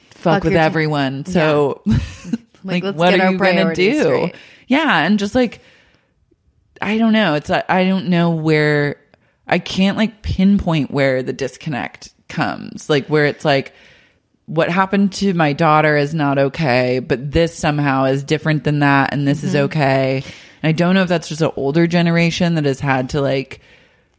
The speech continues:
Speaker 1: sit through, like, I really do think, like, the generate, like, two generations above us, like, they've dealt with this in a very,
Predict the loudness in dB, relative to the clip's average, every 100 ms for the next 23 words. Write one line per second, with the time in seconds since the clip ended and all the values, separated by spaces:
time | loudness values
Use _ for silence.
0 | _ _ _ -12 -2 -2 -2 -6 0 2
1 | 2 0 -2 -2 _ _ _ _ -4 -2
2 | 0 2 2 2 0 -2 0 0 0 -2
3 | -2 -4 -2 0 0 0 -2 -4 -8 -6
4 | -2 0 0 0 0 -2 -2 -4 -4 0
5 | 2 2 2 0 0 -2 -2 0 2 2
6 | 0 0 0 0 -4 -4 -4 -4 -4 -2
7 | -2 -2 -2 -4 -6